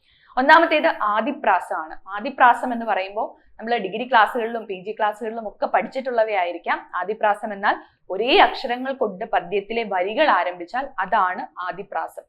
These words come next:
നമ്മളിപ്പോൾ കായിൽ തുടങ്ങുന്ന ഒരു കവിത, "കാക്കേ കാക്കേ കൂടവിടെ,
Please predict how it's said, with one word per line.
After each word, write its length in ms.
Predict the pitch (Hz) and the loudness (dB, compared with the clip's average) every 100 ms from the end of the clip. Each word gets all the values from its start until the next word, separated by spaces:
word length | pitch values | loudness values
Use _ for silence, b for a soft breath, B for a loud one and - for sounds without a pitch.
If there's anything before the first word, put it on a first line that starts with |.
| _ _ - | _ _ -6
നമ്മളിപ്പോൾ 360 | 247 240 254 269 - - - - | -4 0 -2 -2 -10 -18 -20 2
കായിൽ 380 | 269 240 247 247 | 6 6 4 0
തുടങ്ങുന്ന 420 | 233 202 196 202 | -4 -4 -6 -8
ഒരു 180 | 196 175 180 | -8 -8 -8
കവിത, 240 | 156 160 156 - _ b b b b b b _ _ _ _ _ _ _ _ _ 220 | -6 -6 -8 -10 _ b b b b b b _ _ _ _ _ _ _ _ _ 2
"കാക്കേ 300 | 208 233 220 | 2 0 0
കാക്കേ 380 | 202 190 208 | 2 2 -2
കൂടവിടെ, 720 | 190 180 175 170 165 294 - | -8 -6 -4 0 2 0 -2